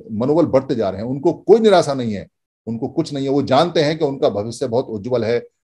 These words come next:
और वो सारा का सारा भविष्य उनकी आंखों के सामने है। पर टिका हुआ इसी बात पर है कि जुड़ेंगे तो जीतेंगे और नहीं जुड़ेंगे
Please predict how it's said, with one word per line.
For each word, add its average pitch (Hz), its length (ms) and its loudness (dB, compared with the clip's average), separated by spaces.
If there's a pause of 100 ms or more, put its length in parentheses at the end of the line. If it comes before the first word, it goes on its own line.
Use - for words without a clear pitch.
और 127 100 0
वो 147 120 2
सारा 143 400 0
का 147 140 0
सारा 147 180 0
भविष्य 123 320 0
उनकी 135 200 -4
आंखों 117 260 -4
के 127 60 -6
सामने 117 320 -6
है। 120 160 -6 (440)
पर 190 160 6
टिका 147 360 2
हुआ 185 260 6
इसी 156 220 2
बात 113 300 -4
पर 101 100 -6
है 151 320 0 (520)
कि 143 80 -4
जुड़ेंगे 143 600 0
तो 127 160 -2
जीतेंगे 71 520 -12 (840)
और 143 160 2
नहीं 110 460 0
जुड़ेंगे 170 800 4